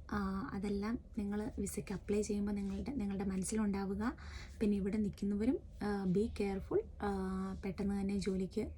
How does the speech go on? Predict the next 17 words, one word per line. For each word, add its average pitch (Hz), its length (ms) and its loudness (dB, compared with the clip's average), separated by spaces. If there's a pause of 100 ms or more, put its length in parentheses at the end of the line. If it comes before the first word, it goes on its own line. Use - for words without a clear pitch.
കയറുവാൻ 196 360 0
ശ്രമിക്കുക. 202 680 0 (460)
ആ, 185 760 -2 (100)
അത്, 196 260 -2 (100)
അത് 196 120 0
മാത്രമല്ല, 196 640 0 (460)
ആ, 196 300 0
കാലാവധി 185 380 2
കഴിഞ്ഞിട്ട് 190 520 2
നിൽക്കുന്നവർ 190 600 0
എത്രയും 202 360 -2
വേഗം 196 220 -2
ഫൈൻ 190 320 -2
അടിച്ച് 196 220 0
അതും 196 280 2
ക്ലിയർ 196 300 2
ചെയ്യേണ്ടതുണ്ട്. 202 760 2